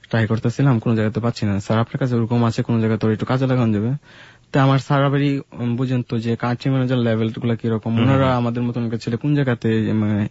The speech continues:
Speaker 1: হেল্প করে বা বলে দিবে, সমস্যা না।
Speaker 2: জি।
Speaker 1: ওটা তো আরেক দেশের মানুষ,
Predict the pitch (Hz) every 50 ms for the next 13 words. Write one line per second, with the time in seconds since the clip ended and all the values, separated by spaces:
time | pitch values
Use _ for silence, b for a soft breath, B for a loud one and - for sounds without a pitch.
0 | - 113 110 147 143 135 - - 131 123 117 113 113 113 110 113 120 131 143 151
1 | 131 120 110 107 107 107 - - 131 143 135 - - 113 117 139 143 117 - -
2 | 107 95 101 87 80 - - - - _ - 143 139 139 139 147 151 143 131 127
3 | - 117 107 104 104 104 104 107 107 - -